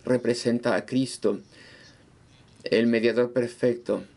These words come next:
que vino y entró al cielo por nosotros como nuestro precursor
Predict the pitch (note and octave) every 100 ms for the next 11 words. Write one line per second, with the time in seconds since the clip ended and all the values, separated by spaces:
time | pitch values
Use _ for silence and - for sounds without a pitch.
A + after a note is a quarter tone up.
0 | _ - - - _ - G#2+ G#2 A2 C3
1 | C3+ C3+ C#3+ C#3 - A#2+ A#2 B2 A#2+ B2+
2 | C3+ C#3+ C#3+ - A2+ C#3 C#3+ B2+ A#2 A#2+
3 | A#2+ - C#3 C3+ C3+ C#3 - B2+ A#2+ A2+
4 | A#2 A#2+ B2+ B2 A#2+ B2 A#2+ C3 B2+ B2+